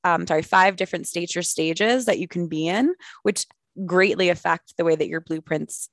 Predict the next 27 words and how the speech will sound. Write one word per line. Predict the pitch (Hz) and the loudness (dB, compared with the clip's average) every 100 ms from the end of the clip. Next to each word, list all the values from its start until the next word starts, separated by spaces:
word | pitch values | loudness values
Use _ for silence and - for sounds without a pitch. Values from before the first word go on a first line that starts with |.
| _ | _
the | 185 | 6
way | 190 | 6
that | 190 | 4
you | 175 | 0
show | - 160 | -2 0
up | 151 | 0
in | 160 | -4
your | 156 | -6
blueprints. | - - - - - _ _ | -6 -6 -8 -6 -10 _ _
So | - - 196 170 | -8 2 6 6
for | - 165 | 4 0
example, | 160 160 151 - 165 208 254 _ - _ - | 2 0 0 0 0 0 -2 _ -20 _ 2
when | 196 | 2
I'm | 196 | 4
ovulating, | 147 160 175 202 233 247 269 302 _ _ - _ | 4 2 2 -2 0 0 -2 -2 _ _ -20 _
my | 196 180 | 0 0
kinky | - 170 170 226 | 0 -6 -4 -4
and | 185 | -2
my | 156 | -2
sexual | 160 160 - 156 | -4 -6 -4 -4
comes | - 151 - | -4 -6 -2
online | 139 139 80 73 190 _ 175 | -2 -2 -4 -4 -8 _ -2
real | 175 160 | 4 4
hard. | 156 - - - _ _ _ _ | 4 0 -2 -8 _ _ _ _
When | 190 196 | 2 4
I'm | 180 175 | 2 0
bleeding, | 156 156 185 269 320 | -2 -2 0 2 0